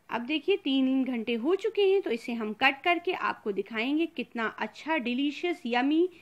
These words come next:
चीज़ केक तैयार हो गया है। फिर से बता रहे हैं आपको, no bake cheese cake है ये।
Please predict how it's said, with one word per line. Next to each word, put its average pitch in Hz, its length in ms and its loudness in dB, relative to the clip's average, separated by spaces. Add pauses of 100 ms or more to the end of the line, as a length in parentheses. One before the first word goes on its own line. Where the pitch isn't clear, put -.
(420)
चीज़ 302 420 0
केक 285 340 -2
तैयार 220 300 0
हो - 240 -14
गया - 120 -20
है। - 160 -20 (1300)
फिर 311 160 -6
से 370 140 -4
बता 330 300 4
रहे 330 140 4
हैं 330 80 2
आपको, 320 380 0
no 294 340 4
bake 294 280 0
cheese 294 460 -4
cake 285 240 -2
है 330 180 0
ये। 370 240 -2